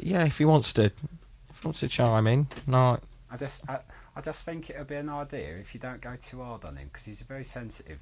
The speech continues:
Speaker 2: man and he's doing ever so well, bless him. So, like, me and you, have, uh, you know, don't wanna get off on the wrong foot with you here, Paul, but, uh, just please go gentle on him, all right?
Speaker 1: All right, okay. Oh, this guy seems very, uh,
Speaker 2: Then,
Speaker 1: woke and
Speaker 2: yeah.
Speaker 1: enlightened.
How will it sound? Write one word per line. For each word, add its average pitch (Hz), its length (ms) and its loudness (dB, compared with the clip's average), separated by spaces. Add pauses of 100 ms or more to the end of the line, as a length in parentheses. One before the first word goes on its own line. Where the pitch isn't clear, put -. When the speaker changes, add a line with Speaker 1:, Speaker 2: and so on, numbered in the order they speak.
Speaker 2:
man 73 240 -14
and 107 100 -16
he's 113 140 -14
doing 131 260 -10
ever 135 160 -12
so - 200 -14
well, 69 200 -12
bless 69 280 -14
him. 110 180 -14
So, - 140 -16 (320)
like, 113 200 -6
me 139 140 -6
and 131 120 -6
you, 131 180 -4
have, 120 200 -12 (300)
uh, 110 40 -12
you 120 140 -10
know, 110 100 -10
don't 120 200 -6
wanna 123 140 -10
get 123 140 -10
off - 140 -14
on 127 60 -10
the 123 80 -10
wrong 123 160 -10
foot - 260 -12
with 73 160 -16
you 73 60 -12
here, 71 180 -12
Paul, 82 280 -10
but, - 500 -14
uh, - 140 -12 (560)
just - 240 -14
please 180 300 -6
go 156 320 -6
gentle - 380 -8
on 67 80 -14
him, 78 120 -12
all 107 100 -12
right? 147 180 -12 (640)
Speaker 1:
All 226 160 2
right, 247 260 6
okay. - 400 4
Oh, 185 160 4
this 170 180 6
guy 127 200 8
seems 123 260 8
very, 127 320 12
uh, 120 160 12
Speaker 2:
Then, 110 80 8
Speaker 1:
woke 131 260 12
and - 60 8
Speaker 2:
yeah. 131 60 12
Speaker 1:
enlightened. 131 500 12